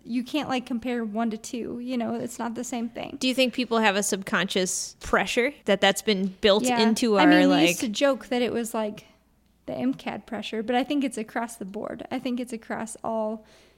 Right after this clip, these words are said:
Speaker 1: creative people where you're like, "I could do this, and I could do this, and this other thing would be cool too." And so you're trying to include, like, make sure you meet your social quota, make sure you meet your, like, creative quota, make sure you contribute to something.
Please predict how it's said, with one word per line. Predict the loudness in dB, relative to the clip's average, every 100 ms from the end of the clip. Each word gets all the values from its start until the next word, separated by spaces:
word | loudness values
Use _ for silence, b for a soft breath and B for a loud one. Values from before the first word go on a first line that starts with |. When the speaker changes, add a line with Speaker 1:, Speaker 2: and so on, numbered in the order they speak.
| _
Speaker 1:
creative | -2 -2 -2
people | -4 -4 -4
where | -4
you're | -2 -4
like, | -2 -4 -6
"I | -12
could | -8 -6
do | -4
this, | 2 2 2
and | -2 -4 -2
I | -4
could | -6 -6
do | -4
this, | 0 -2 -2
and | -4 -4
this | -2
other | 0 0
thing | -2 -4
would | -4
be | -6
cool | -6 -6 -6
too." | -6 -4 -4 -6 B B B
And | -4 -2
so |
you're | -2 -2
trying | -2 0
to | 0
include, | -2 -4 -6 -6 -4
like, | -6 -8 b b b b -4
make | -2 0 -2
sure | -2
you | 0 2
meet | 0
your | -2
social | -2 -2 -2 -8
quota, | -6 -4 -4 -4
make | -4 -4 -4
sure | -4
you | -2 -2
meet | -2 -4
your, | -4 -2
like, | -2 -4 -6
creative | -4 -2 -4
quota, | -4 -4 -2 -2 -2
make | -2 -2
sure | -2 0
you | -2 -2
contribute | -4 -4 -4 -6 -6
to | -6
something. | -4 -4 -4 -6 -6